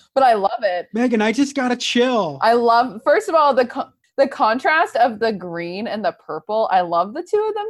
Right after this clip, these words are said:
Speaker 1: together.
Speaker 2: Oh
Speaker 1: It's,
Speaker 2: my
Speaker 1: like,
Speaker 2: gosh.
Speaker 1: very, oh my, and then if you, wow, Palpatine, terrifying. Whatever's happening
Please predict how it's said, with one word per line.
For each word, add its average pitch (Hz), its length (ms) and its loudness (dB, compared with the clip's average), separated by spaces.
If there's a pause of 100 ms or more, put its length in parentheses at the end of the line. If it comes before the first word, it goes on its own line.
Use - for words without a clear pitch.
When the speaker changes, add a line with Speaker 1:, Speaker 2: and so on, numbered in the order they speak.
Speaker 1:
together. 208 680 -4 (180)
Speaker 2:
Oh 170 180 -12
Speaker 1:
It's, 170 120 -8
Speaker 2:
my - 80 2
Speaker 1:
like, 226 100 -2
Speaker 2:
gosh. 190 80 -8
Speaker 1:
very, 254 560 2
oh 240 120 2
my, 190 140 0
and 214 220 -2
then 208 140 0
if 214 140 -8
you, 214 140 -12 (200)
wow, 165 440 -4
Palpatine, 208 640 -6
terrifying. 165 800 -8 (280)
Whatever's 233 760 0
happening 254 680 -4